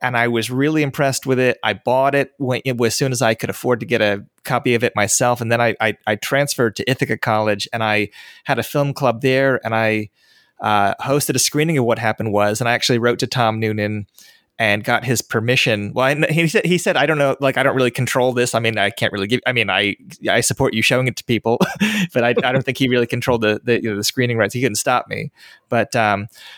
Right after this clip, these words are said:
uh, so I showed it, and then, and then that f-, Christmas break,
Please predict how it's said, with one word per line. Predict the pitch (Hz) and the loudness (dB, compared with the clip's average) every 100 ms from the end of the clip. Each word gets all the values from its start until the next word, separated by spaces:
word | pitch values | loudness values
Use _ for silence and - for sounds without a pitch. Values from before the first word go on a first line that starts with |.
| _ _ | _ _
uh, | 113 104 98 95 98 - - | 0 2 2 2 0 -4 -6
so | - 120 | -2 -2
I | 123 | 0
showed | - 143 143 | 0 0 0
it, | 131 123 _ - | 0 -2 _ -4
and | 131 127 | -4 0
then, | 131 131 127 123 113 _ | 0 0 -2 -6 -10 _
and | 120 123 | -6 0
then | 127 123 120 - | -2 -2 -8 -6
that | 135 120 117 _ _ _ - | 0 0 0 _ _ _ -12
f-, | - - _ - | -12 -14 _ -2
Christmas | 160 - 135 160 | -2 0 -2 -2
break, | 131 135 147 | 0 0 0